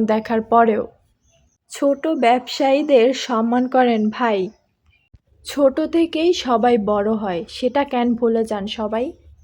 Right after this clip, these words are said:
বরং যারা বড় হওয়ার পর সততা বেছে দিয়েছে তাদেরকে প্রশ্ন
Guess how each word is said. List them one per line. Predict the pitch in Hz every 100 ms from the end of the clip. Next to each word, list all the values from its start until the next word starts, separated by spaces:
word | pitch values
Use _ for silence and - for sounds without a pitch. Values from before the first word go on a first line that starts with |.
| _ _ _ _ _ _ _ _ _ _ _ -
বরং | 240 240 277 285 240 208 202
যারা | 240 233 247 285 220
বড় | 226 220 269
হওয়ার | 247 262 254 262
পর | 247 220 254
সততা | - 226 262 262 277
বেছে | 233 247 254 269
দিয়েছে | 262 269 262 254 220 254
তাদেরকে | 240 226 254 254 277 277
প্রশ্ন | 247 247 254 269